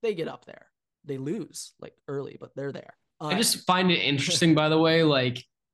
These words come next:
Speaker 1: But Big
Speaker 2: also,
Speaker 1: Twelve
Speaker 2: we have to,
Speaker 1: basketball,
Speaker 2: we
Speaker 1: holy
Speaker 2: have to
Speaker 1: shit.
Speaker 2: keep in mind, like,
Speaker 1: Oh
Speaker 2: I
Speaker 1: my
Speaker 2: understand
Speaker 1: God.
Speaker 2: it, I understand it's not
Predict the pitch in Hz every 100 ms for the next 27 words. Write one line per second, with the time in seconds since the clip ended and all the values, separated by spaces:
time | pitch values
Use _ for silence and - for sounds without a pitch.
0 | _ 160 156 202 277 226 220 139 170 165
1 | 156 202 262 254 196 190 220 247 196 170
2 | 175 170 156 156 160 165 190 160 175 175
3 | 160 107 160 196 175 170 147 117 113 113
4 | 135